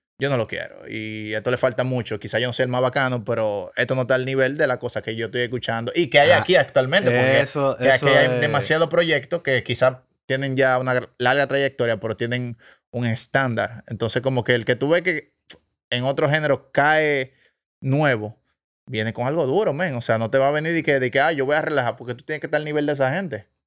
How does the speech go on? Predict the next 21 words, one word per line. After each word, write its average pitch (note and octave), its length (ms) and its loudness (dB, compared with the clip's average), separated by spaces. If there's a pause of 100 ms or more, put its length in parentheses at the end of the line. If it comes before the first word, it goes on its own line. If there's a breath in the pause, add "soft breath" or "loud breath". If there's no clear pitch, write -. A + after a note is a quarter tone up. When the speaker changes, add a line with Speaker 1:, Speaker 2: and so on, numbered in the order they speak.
(340)
Speaker 2:
Sí. F#2+ 140 -6
Speaker 1:
Digo B2 280 2
yo. C3+ 440 -2
Speaker 2:
No, C#3+ 200 2
y B2 120 2
me B2 120 2
interesa A#2+ 400 0
mucho C3+ 680 -2 (540)
esa C3 320 0
palabra B2 300 2
que A2+ 100 -2
tú A2 140 -2
dijiste, F#2+ 380 -4
que F#2+ 120 -10
por, G2 300 -10
que G#2 140 -8
lo G2+ 120 -6
que G2 120 -6
tú A#2+ 100 -4
estés C#3 160 0
haciendo A#2 560 -2